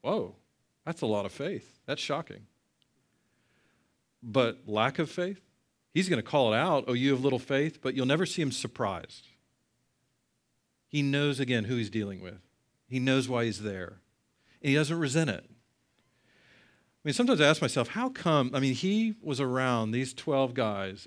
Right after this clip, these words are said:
every day for three years, at least, and night. And he could hear what they thought.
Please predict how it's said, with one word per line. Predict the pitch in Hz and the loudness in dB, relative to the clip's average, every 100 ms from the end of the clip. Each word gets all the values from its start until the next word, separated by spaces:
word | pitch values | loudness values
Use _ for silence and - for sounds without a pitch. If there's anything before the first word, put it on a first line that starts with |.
| - | -6
every | 135 139 147 | -6 -4 -4
day | 120 107 95 95 95 _ _ _ _ _ _ _ _ | -4 -4 -6 -8 -14 _ _ _ _ _ _ _ _
for | - 123 | -10 -8
three | 107 - 123 110 | -8 -8 -4 -4
years, | 98 90 - - - _ | -4 -8 -14 -20 -20 _
at | 123 | -8
least, | 117 107 92 - - _ _ _ _ _ - | -4 -4 -4 -14 -20 _ _ _ _ _ -2
and | 147 170 160 | 2 2 4
night. | 147 120 76 - _ _ _ _ _ _ _ _ _ _ _ _ _ _ _ _ _ _ _ - | 2 2 -2 -12 _ _ _ _ _ _ _ _ _ _ _ _ _ _ _ _ _ _ _ -2
And | 135 | 0
he | 117 208 | 2 2
could | 185 117 | 2 0
hear | - 180 160 | 2 2 2
what | 131 117 | 0 -2
they | 107 | -6
thought. | - - 135 92 - | -6 -10 -8 -8 -12